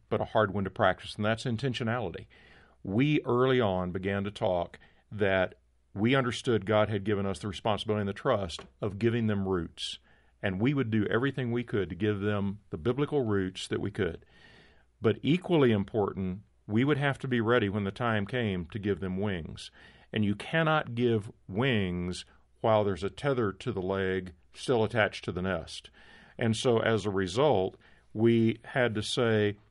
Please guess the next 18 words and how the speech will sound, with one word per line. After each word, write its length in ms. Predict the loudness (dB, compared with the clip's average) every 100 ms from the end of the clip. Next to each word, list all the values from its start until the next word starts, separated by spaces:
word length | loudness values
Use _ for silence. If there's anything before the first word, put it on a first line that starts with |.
| _
"We're 200 | -2 2
gonna 180 | 2 2
intentionally 1120 | 2 -2 -2 -2 -2 -2 -4 -2 2 2 0 -4 _ _
prepare 600 | -8 -4 0 2 2 0
for 220 | -4 -4
this 540 | -2 -4 -6 -6 -10 -10 _ -20 _
so 340 | -10 2 4 4
that 280 | 2 0 -2
when 320 | -4 0 0 0
the 60 |
time 340 | -2 -2 -2 -2
comes, 600 | -2 -2 -2 -2 -6 -10 -18 _ _
are 100 | 4
we 120 | 6
gonna 140 | 6 4
be 100 | 0
sad? 320 | 2 4 4 2 4
Absolutely. 920 | 6 6 4 0 4 4 2 -2 -8